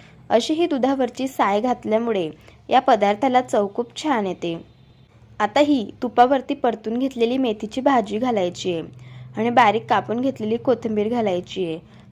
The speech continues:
चवीप्रमाणे मीठ घालायचं आहे आणि हे सर्व जिन्नस हाताने सुरुवातीला मिक्स करून घ्यायचे आहे. आता यामध्ये थोडं थोडं पाणी घालून आपल्याला याचं पीठ मळून घ्यायचं आहे. जसं चपातीचं पीठ असतं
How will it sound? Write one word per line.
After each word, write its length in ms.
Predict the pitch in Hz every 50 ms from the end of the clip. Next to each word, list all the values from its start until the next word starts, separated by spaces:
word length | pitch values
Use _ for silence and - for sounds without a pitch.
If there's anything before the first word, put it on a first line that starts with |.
| - -
चवीप्रमाणे 680 | - 262 247 269 285 285 - 277 247 240 220 226 254
मीठ 320 | 262 269 262 226 208 208 214
घालायचं 540 | 254 254 247 226 202 196 185 190 - - 180
आहे 320 | 175 180 190 175 170 170 - - - - - - - - _ - - - - - - - _ _ _ -
आणि 200 | 208 208 240 277
हे 120 | 302 311
सर्व 320 | 311 - 311 262 240 233 262
जिन्नस 380 | 269 285 294 269 247 220 226 - -
हाताने 420 | 247 233 - - 269 269 269 277
सुरुवातीला 560 | 269 285 247 214 214 226 226 269 247 240 247
मिक्स 320 | 254 262 240 220 - - -
करून 300 | - 233 214 214 214 233
घ्यायचे 360 | 254 277 233 196 202 - 202
आहे. 220 | 190 190 190 170 165 - - - - - - - - - -
आता 220 | - 190 208 208 269
यामध्ये 480 | 269 269 262 277 302 320 302 247 269 269 -
थोडं 200 | 302 294 247 233 233 -
थोडं 180 | 285 247 247
पाणी 340 | 247 254 247 214 202 208 208
घालून 300 | 220 254 254 240 220 208 - -
आपल्याला 460 | 202 202 - 240 247 247 233 196 165 - - - - - _ _ -
याचं 220 | 220 220 220 285
पीठ 340 | 277 277 262 254 262 - -
मळून 320 | 277 254 226 220 220 233
घ्यायचं 400 | 240 254 262 226 196 208 - 196
आहे. 280 | 185 185 190 175 170 180 - _ _ _ - _ _ _
जसं 300 | - 202 220 240 - 311
चपातीचं 640 | 302 302 - 254 240 - 254 254 - 254 - - 294
पीठ 280 | 294 294 233 214 214 - -
असतं 420 | 220 240 233 - _ - 196 180